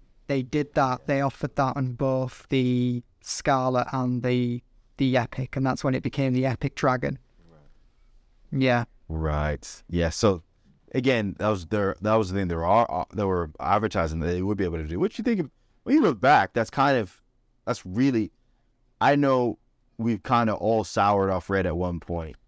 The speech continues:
Speaker 2: but when we actually think about what they did for the industry and what they forced Sony to
Speaker 1: Yeah.
Speaker 2: do, really, I think it was really important because Sony was never gonna give us a user interchangeable sensor.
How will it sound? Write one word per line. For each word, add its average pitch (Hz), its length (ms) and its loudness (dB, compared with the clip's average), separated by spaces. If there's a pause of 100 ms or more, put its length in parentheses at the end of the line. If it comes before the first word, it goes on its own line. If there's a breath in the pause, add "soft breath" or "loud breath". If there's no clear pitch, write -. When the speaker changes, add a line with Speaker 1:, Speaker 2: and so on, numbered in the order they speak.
(280)
Speaker 2:
but 98 160 0
when 101 140 0
we 98 140 -2
actually 117 420 0
think 101 200 -2
about 95 180 2
what 95 140 0
they 90 140 0
did 98 200 -2
for 107 100 -4
the 90 160 0
industry 104 540 0
and 95 80 0
what 92 140 -2
they 87 120 -2
forced 104 600 -4 (420)
Sony 107 640 0
to 107 140 -4
Speaker 1:
Yeah. 139 240 2
Speaker 2:
do, 151 180 -4 (840)
really, 127 760 0 (100)
I 104 140 2
think 107 260 -2
it 104 40 0
was 101 200 0
really 104 240 2
important 90 560 -2
because 98 260 -2
Sony 123 540 0 (400 soft breath)
was 101 160 -2
never 110 420 4
gonna 92 220 0
give 87 200 0
us 85 160 -2
a 90 40 -2
user 87 280 0
interchangeable 82 600 -4
sensor. 78 480 -10